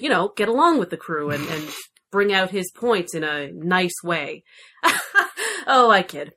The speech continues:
Of course he won't. Um, he orders the crew to go to M N R seven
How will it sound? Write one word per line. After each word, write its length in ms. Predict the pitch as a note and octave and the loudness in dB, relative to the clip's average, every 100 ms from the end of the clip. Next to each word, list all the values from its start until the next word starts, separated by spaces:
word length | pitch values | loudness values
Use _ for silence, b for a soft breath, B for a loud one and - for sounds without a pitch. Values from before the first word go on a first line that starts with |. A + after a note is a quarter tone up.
| - - | -6 -4
Of 100 | F#3+ | 2
course 220 | G3 F3 | 2 2
he 80 | D#3 | -2
won't. 260 | D3 D#3 - B B | -4 -6 -12 B B
Um, 420 | G3 G3 G3+ G#3 G#3+ | 2 4 4 0 -4
he 180 | B3 C4 | -6 0
orders 300 | D#4+ F#4+ F4+ - | 2 2 2 -4
the 80 | - | -4
crew 260 | B3 B3+ | -2 0
to 80 | A#3 | 0
go 420 | G#3 G3+ G#3 A3 | 2 4 4 2
to 260 | A3 - - | -2 -8 -2
M 140 | G#3 | 0
N 80 | G#3 | 2
R 280 | G3 F#3 F3 | 4 2 0
seven 800 | - - G3 F3+ D#3+ C#3+ C#3+ | -4 -6 -2 -2 -4 -6 -8